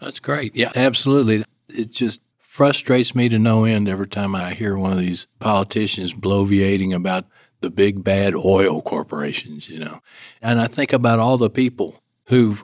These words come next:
support their families from the big bad oil corporations. And it's just a totally different perspective of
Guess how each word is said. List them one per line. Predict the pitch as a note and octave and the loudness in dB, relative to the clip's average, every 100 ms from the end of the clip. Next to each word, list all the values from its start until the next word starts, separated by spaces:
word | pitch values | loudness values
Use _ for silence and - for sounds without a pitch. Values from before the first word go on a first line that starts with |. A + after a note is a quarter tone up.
| _ | _
support | - - - C3+ B2+ | -14 -8 0 0 2
their | A2 | 0
families | - A#2+ B2 A2 F#2 | 0 0 2 0 -4
from | G#2 | -8
the | F2+ | -12
big | D#2 F2 - G2+ | -6 -6 -4 0
bad | G2+ G2 F#2+ | 0 0 0
oil | G#2+ G2+ F2 | 2 2 0
corporations. | G2 F2 F2 E2+ F2 - E2+ E2 | -4 -6 -6 -4 -4 -4 -6 -8
And | F2 F#2+ | -8 -10
it's | - | -10
just | - A#2 - | -6 -6 -6
a | |
totally | - - C#3+ C#3+ | -10 -8 -2 2
different | A#2+ B2+ A#2+ A2+ | 4 2 0 -4
perspective | - - - A#2+ A#2+ - G2 F2+ | -6 -14 -10 -10 -8 -6 -6 -6
of | F#2 - | -10 -14